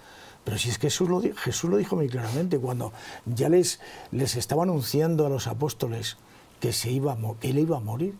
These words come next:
que se tenía que ir, que era necesario", les decía, "Pero os conviene porque yo os voy a dejar al Consolador, os voy a dejar al Espíritu Santo". Le estaba dando una importancia fundamental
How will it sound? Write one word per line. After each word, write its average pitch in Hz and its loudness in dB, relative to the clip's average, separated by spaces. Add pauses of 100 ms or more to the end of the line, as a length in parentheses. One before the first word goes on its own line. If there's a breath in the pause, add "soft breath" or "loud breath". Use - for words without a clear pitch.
que - -4
se 120 -4
tenía 127 -2
que 147 -2
ir, 196 -2 (440 loud breath)
que 143 4
era 147 2
necesario", 147 -2 (400 loud breath)
les 127 2
decía, 127 2
"Pero 123 0 (340)
os 135 2
conviene 131 2
porque 113 -2
yo 139 2
os 151 4
voy 139 2
a 120 -4
dejar 120 -4 (340 loud breath)
al 120 -2
Consolador, 110 -2 (280 loud breath)
os 123 -2
voy 151 6
a 165 8
dejar 147 0
al 139 2
Espíritu 123 -2
Santo". 120 -2 (280 loud breath)
Le 113 -2
estaba 165 0
dando 185 2
una 147 4
importancia 139 0
fundamental 117 -2